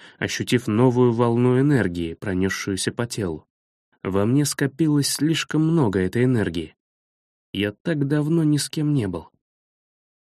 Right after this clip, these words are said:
«Может, я должна позволить тебе поохотиться за мной?» Моргнув, я попытался заглушить охвативший меня жар.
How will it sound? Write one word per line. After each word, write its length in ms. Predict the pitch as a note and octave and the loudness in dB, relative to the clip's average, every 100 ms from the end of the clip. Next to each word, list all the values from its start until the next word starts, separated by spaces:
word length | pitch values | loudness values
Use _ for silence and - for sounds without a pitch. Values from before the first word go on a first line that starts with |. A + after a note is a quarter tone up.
| - | -10
«Может, 520 | G#2 G2 A#2 B2 C3+ | -4 0 0 -2 -4
я 160 | B2+ B2+ | 0 0
должна 520 | B2+ B2 A#2+ A#2+ C3+ | 2 2 0 0 -2
позволить 720 | C3 B2+ A#2 A2 G#2+ C3+ C#3+ | -2 -4 -2 -2 0 0 -2
тебе 340 | C#3+ C#3 C3+ C3+ | -4 -6 -2 -2
поохотиться 840 | C3+ B2+ A#2+ - F#3+ F#3+ C3+ - | -2 -2 -2 -6 -6 -6 -6 -6
за 160 | F#2+ G2 | -4 -2
мной?» 360 | F2+ F2 D#2+ _ _ _ _ _ _ _ | -4 -6 -10 _ _ _ _ _ _ _
Моргнув, 580 | G#2+ A2+ C#3+ D#3 G#3 G3 | 2 4 6 6 4 4
я 160 | F3+ F#3 | 4 2
попытался 680 | F#3 - F#3 G3 F#3+ F#3 F3 | 2 0 0 2 2 2 2
заглушить 680 | E3+ D#3+ F#3 - F#3 B2+ G#2 | 2 4 2 4 2 2 0
охвативший 640 | - A2+ - C#3+ - C#3 | 0 0 2 0 2 2
меня 300 | C3+ C#3 C3+ | 2 4 2
жар. 320 | B2+ F#2+ - | 0 -2 -6